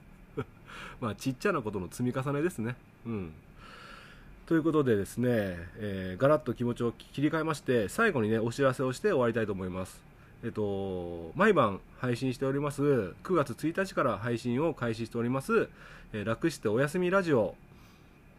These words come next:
えー、おかげさまで、もうすぐね、六百回再生ということで、えー、たくさんね、聞いていただいて、本当にありがとうございます。でですね、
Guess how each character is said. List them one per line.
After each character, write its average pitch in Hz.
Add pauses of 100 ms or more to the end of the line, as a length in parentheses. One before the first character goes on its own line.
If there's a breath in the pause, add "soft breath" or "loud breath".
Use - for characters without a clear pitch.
(400)
え 104
ー、 -
お 117
か 139
げ 135
さ 139
ま 139
で、 131 (160)
も 185
う -
す 185
ぐ 151
ね、 120
六 127
百 147
回 151
再 170
生 120
と 110
い 104
う -
こ 110
と 110
で、 113 (120)
え 107
ー、 -
た 127
く -
さ 170
ん 117
ね、 113
聞 127
い 117
て 117
い 113
た 117
だ 113
い 113
て、 139
本 120
当 113
に 113
あ 120
り 143
が 156
と 151
う 127
ご 120
ざ 117
い 110
ま 110
す。 - (560 loud breath)
で 208
で 175
す -
ね、 120